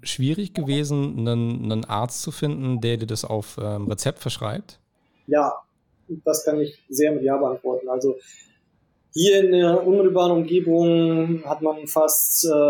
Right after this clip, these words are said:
Speaker 2: gar keine Chance, äh, einen Arzt zu finden, der sich da irgendwie bereitwillig mit auseinandersetzt. Wir, also damit meine ich auch meine beiden, ähm, Kollegen,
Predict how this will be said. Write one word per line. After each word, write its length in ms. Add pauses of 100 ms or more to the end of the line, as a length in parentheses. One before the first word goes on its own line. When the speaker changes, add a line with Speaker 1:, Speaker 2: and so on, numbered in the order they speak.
(380)
Speaker 2:
gar 220
keine 280
Chance, 800
äh, 260
einen 240
Arzt 340
zu 40
finden, 240
der 140
sich 120
da 80
irgendwie 300
bereitwillig 640
mit 100
auseinandersetzt. 760
Wir, 680 (300)
also 260
damit 300
meine 200
ich 80
auch 100
meine 180
beiden, 680 (120)
ähm, 320 (100)
Kollegen, 720